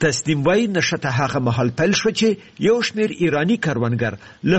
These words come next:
هغو دیوالونو واوښتل چې ایران د مخدرو موادو د قاچاقبرو د مخنیوي لپاره په پوله کې جوړ کړي،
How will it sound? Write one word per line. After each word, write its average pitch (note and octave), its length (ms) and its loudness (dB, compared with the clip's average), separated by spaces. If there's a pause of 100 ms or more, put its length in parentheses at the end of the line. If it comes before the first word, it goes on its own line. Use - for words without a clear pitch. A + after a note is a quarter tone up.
هغو A#3 260 2
دیوالونو C3+ 680 0
واوښتل F#3+ 580 2
چې - 180 0 (340)
ایران A3+ 340 2
د F#3+ 160 0
مخدرو C3 420 0 (120)
موادو D#3 420 2
د F3 180 0 (120)
قاچاقبرو C3 720 0
د B2 120 2
مخنیوي C#3 360 0 (100)
لپاره A2+ 340 -4 (340)
په D#3 80 2 (120)
پوله C3+ 180 2
کې B2 240 -2
جوړ B2 140 2 (100)
کړي، E3+ 180 2